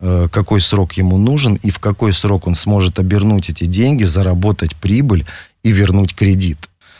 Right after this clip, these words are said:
Срочность, э, кредитования представляет собой необходимое условие возвратности кредита. Э,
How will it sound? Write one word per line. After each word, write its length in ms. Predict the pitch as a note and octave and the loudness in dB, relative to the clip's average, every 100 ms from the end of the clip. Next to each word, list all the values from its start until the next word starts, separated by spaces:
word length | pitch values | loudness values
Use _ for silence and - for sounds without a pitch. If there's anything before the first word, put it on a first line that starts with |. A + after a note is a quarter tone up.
| _ | _
Срочность, 720 | - - B2 C#3+ A2 F#2+ - G2 | -6 -2 0 0 0 0 -2 -2
э, 160 | F#2 | 0
кредитования 640 | F2 F#2+ F2+ G2+ G2 F#2+ E2 | 0 -2 -2 0 0 2 0
представляет 460 | - - G2+ A#2+ A2 | -4 -4 0 0 0
собой 300 | G2 G#2+ G#2+ | 0 2 2
необходимое 580 | G2 - F#2+ A#2 A2 | 0 0 0 0 0
условие 380 | F2 G2 G2+ F#2+ | 0 0 0 2
возвратности 640 | F2+ F#2+ G#2 F2+ D#2+ - D#2 | 2 2 0 0 -4 -6 -10
кредита. 480 | D#2 D2 C#2 - - _ | -8 -8 -10 -16 -20 _
Э, 280 | F2 F2 | -4 -2